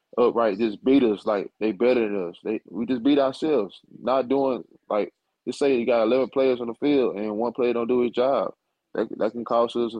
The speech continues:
you know, say we get, like, a forty-yard gain and one player don't do his job, get a flag or something, like, we beat ourselves. That's how it been. The, like, the three games we lost, we beat ourselves. It hurts worse. It hurts, like, it hurts more because,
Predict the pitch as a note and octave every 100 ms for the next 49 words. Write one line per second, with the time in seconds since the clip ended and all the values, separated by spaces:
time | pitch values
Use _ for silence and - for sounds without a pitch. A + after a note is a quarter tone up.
0 | - - B2+ A2 B2+ _ _ _ _ -
1 | B2 A#2+ B2 A#2+ A2+ A2+ G2+ - B2+ B2
2 | B2 A#2 B2 C3+ B2+ A#2+ A2 - - F#2
3 | G2+ G2 - _ _ _ - G#2+ A2+ B2
4 | A2+ A#2 A#2 A#2+ A2 B2 B2 A#2 A2+ A#2
5 | A#2+ B2+ A2 A#2 A#2 A2+ G#2 G2+ G#2+ G2+
6 | B2 F#2+ A#2+ B2 C3 C#3 D3+ _ _ _
7 | _ _ _ - A#2 B2+ B2 A#2+ A#2+ B2+
8 | F#2+ - F#2 G2 A#2 - G#2+ C#3 C3+ C#3
9 | B2+ C3 B2 A2 G#2 A#2+ B2 G#2 - A2+
10 | F#2+ - - _ _ _ _ _ _ _
11 | G#2 G#2+ C3+ C3 A#2+ C3+ B2 - - A#2+
12 | B2+ B2 - - _ _ G2+ G#2 - A2+
13 | A#2+ A#2+ A2+ B2 A#2 G#2+ G#2+ G#2 G#2